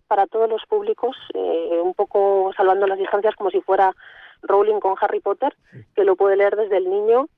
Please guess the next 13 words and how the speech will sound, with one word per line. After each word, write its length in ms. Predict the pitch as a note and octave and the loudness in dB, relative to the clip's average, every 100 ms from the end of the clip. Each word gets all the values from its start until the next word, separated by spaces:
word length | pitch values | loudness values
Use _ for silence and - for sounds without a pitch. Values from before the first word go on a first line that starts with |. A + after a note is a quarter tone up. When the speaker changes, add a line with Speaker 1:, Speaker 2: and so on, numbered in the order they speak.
| _ _ _ _ | _ _ _ _
Speaker 1:
hasta 440 | F3+ - F#3 F3+ | -14 -4 0 0
el, 400 | F3 F3 E3+ E3+ | 0 -2 -4 -4
el 140 | - F3+ | -2 0
abuelo, 580 | E3+ F3+ G#3 A#3+ C4 C#4 | 2 2 2 2 2 2
la 120 | A3 | 0
madre, 460 | F3+ G3+ A3 B3 B3+ | -2 -2 -2 -2 -4
el 100 | G3 | -4
padre 360 | G#3 A#3 C#4 C#4 | 0 0 0 -2
y 20 | |
toda 240 | G3+ F3+ F3 | 0 2 2
la 60 | |
Speaker 2:
Ujú. 60 | E3+ | 0
Speaker 1:
familia. 460 | F3 G4 G4 G4+ | -2 -2 -4 -6